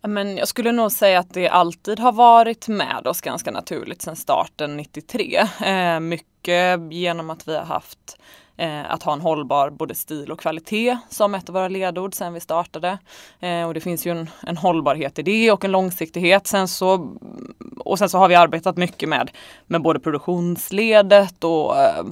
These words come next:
och värdekedjan genom att jobba med samarbetspartners och sådär under, under ganska lång tid. Men jag tror att det var tvåtusenfjorton som vi verkligen byggde in det i vår vision,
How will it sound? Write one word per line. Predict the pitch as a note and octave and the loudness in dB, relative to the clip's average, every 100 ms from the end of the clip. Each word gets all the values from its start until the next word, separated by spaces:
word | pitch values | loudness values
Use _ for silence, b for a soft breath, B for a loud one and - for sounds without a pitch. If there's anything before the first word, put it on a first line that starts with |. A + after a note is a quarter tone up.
| - - | -12 -14
och | - F#3 | -6 0
värdekedjan | E3+ E3 D#3 D#3 B2+ D#3+ | 4 4 0 -4 -2 -4
genom | D#3 C#3 | -4 -6
att | - | -6
jobba | D#3 A#2+ | -6 -6
med | - | 0
samarbetspartners | F#3 F#3+ F3+ E3+ E3 - G#3 G#3 - G#3+ G#3 | 4 6 6 4 0 6 8 8 6 0 2
och | F#3 | 4
sådär | D#3 | 4
under, | D3 C#3 D3 | 4 -2 -6
under | F3 E3 D3 | -4 -4 -2
ganska | D3+ D#3 - | -2 0 0
lång | F#3 - D#3 | 2 0 -2
tid. | - D3+ E3+ | -4 -2 -2
Men | F3+ E3+ | 0 0
jag | D#3+ | 2
tror | E3 | 2
att | - | 2
det | D#3 | -2
var | D#3+ D#3 D#3 - B B B B B B B - F#3 F3+ F3+ | 4 4 4 -2 B B B B B B B -6 -4 -4 -4
tvåtusenfjorton | F#3 F3 - G#3 G#3+ F3 D3 - - G#3+ B3 B3 | -6 -6 -4 0 0 -2 -10 -2 6 8 8 4
som | - G3+ F3 | 2 0 0
vi | E3 | 4
verkligen | F3 E3+ - F3 F3 G#3 G3+ | 4 4 2 -2 2 2 2
byggde | F3+ E3+ E3 | 0 0 0
in | D#3 C#3 | -2 -2
det | C3+ | -4
i | B2+ | -4
vår | C3 | -4
vision, | D3+ - A#3+ - F3+ | -6 -4 -2 -2 -2